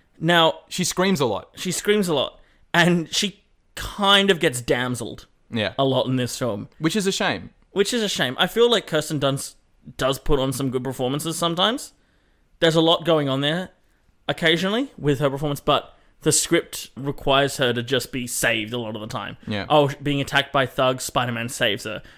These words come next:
Speaker 1: Being attacked by the Green Goblin, Spider-Man saves her.
Speaker 2: Mm.
Speaker 1: Harry has to stand up for her or defend her.
Speaker 2: Yeah.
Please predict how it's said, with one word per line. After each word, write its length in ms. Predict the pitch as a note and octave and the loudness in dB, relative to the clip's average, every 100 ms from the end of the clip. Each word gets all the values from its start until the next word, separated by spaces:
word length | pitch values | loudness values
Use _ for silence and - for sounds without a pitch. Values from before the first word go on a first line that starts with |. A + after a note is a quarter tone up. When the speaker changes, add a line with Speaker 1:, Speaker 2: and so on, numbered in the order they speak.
| - | -4
Speaker 1:
Being 160 | C3 B2+ | -2 -2
attacked 260 | - - | -2 0
by 140 | D3 C#3 | 2 0
the 80 | |
Green 220 | C3+ C#3 C3+ | 0 -2 0
Goblin, 260 | C3+ C3 | 0 -2
Spider-Man 480 | - C3 B2+ C3 A#2 | -2 0 0 -2 -4
saves 460 | - - A2+ A2 - | -4 -4 -4 -6 -10
her. 240 | - - | -12 -8
Speaker 2:
Mm. 180 | A2+ F#2+ - - | -8 -8 -10 -12
Speaker 1:
Harry 320 | - D3+ D#3 | 0 4 4
has 180 | C#3 C#3 | 2 -2
to 80 | C#3+ | -6
stand 320 | - C#3 B2+ | -2 0 0
up 160 | B2+ - | -2 -4
for 100 | - | -6
her 200 | F#2 E2+ | -6 -6
or 120 | - A#2+ | -6 -8
defend 520 | A2 - C3 B2 A#2 | -6 0 2 2 -2
her. 300 | A2+ - - - | -4 -6 -10 -8
Speaker 2:
Yeah. 240 | A2 G2 | -6 -6